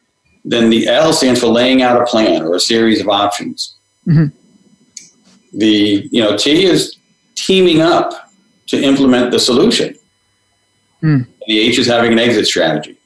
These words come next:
Speaker 1: You know, and teaming up for a solution, people should not be alone in this. And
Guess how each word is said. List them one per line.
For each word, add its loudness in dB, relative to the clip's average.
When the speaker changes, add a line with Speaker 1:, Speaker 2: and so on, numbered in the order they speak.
Speaker 1:
You -4
know, 2
and 0
teaming 2
up 0
for 0
a 0
solution, 0
people 0
should 2
not 2
be 2
alone 2
in 2
this. -4
And 0